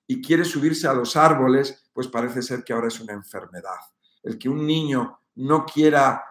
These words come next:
que un niño de cinco años, de cuatro años, de ocho años, no esté sentado en una silla en el colegio porque lo que quiere es jugar, parece ya ser que es una enfermedad.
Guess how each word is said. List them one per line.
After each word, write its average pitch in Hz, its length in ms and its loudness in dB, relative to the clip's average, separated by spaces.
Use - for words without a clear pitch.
que 139 200 -10
un 147 120 -2
niño 151 240 0
de 127 120 0
cinco 147 460 -2
años, 127 320 0
de 117 140 -6
cuatro 143 360 2
años, 131 380 -2
de 117 140 0
ocho 139 260 0
años, 135 420 -4
no 143 140 2
esté 180 220 0
sentado 156 500 2
en 131 120 0
una 143 180 -2
silla 131 320 -4
en 123 100 -4
el 117 120 -6
colegio 131 400 -2
porque 120 240 -8
lo 120 120 -4
que 120 200 -16
quiere 185 340 4
es 151 100 -2
jugar, 147 680 2
parece 120 400 -4
ya 117 160 -4
ser 113 260 -4
que 113 100 -8
es 110 140 -8
una 110 120 -10
enfermedad. 92 560 -16